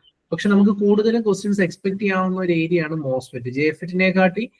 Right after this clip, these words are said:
ആ, മോസ്ഫെറ്റിലായിരിക്കും കൂടുതൽ ഒരു ക്വസ്റ്റ്യൻ എക്സ്പെക്ട് ചെയ്യാവുന്നത്. കാരണം മോസ്ഫെറ്റ്, ആ, ഇപ്പൊ പഴയ സിലബസിൽ നിന്നും, ആ, നമ്മുടെ ഇപ്പം,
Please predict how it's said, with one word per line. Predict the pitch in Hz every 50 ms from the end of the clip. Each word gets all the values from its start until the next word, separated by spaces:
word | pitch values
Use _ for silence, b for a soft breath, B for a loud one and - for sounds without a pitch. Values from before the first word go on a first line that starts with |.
| b b b b b b
ആ, | - 147 147 147
മോസ്ഫെറ്റിലായിരിക്കും | 151 156 160 160 170 180 185 180 196 190 196 190 180 170 170 165 165 160 180 170
കൂടുതൽ | 156 156 156 160 156 165 165 165 - -
ഒരു | 156 156 151 151 147 - _ _ _
ക്വസ്റ്റ്യൻ | 151 139 - - 165 147 139
എക്സ്പെക്ട് | 135 - - 156 - -
ചെയ്യാവുന്നത്. | 143 127 120 120 120 127 131 131
കാരണം | 143 143 143 147 156 - _ b b b b b -
മോസ്ഫെറ്റ്, | 147 156 165 165 - 170 165 - 165 165 165 - _ _ _ _ _ -
ആ, | 139 139
ഇപ്പൊ | 135 143 143 160 160
പഴയ | - 160 156 151 165 170 175
സിലബസിൽ | 170 - 175 160 160 160 165 165 - 170
നിന്നും, | 160 160 160 156 160 165 170 170 - -
ആ, | 156 151 151
നമ്മുടെ | 151 151 151 151 151
ഇപ്പം, | 151 143 - 160 156 151 151